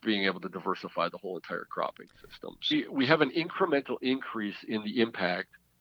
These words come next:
uh, on, on nitrate, for example, if we can get cover crops established, um,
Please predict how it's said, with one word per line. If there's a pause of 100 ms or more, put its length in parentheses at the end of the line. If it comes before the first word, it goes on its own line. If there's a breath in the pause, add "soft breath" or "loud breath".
uh,
on,
on
nitrate,
for
example,
if
we
can
get (560 loud breath)
cover
crops
established, (320 soft breath)
um,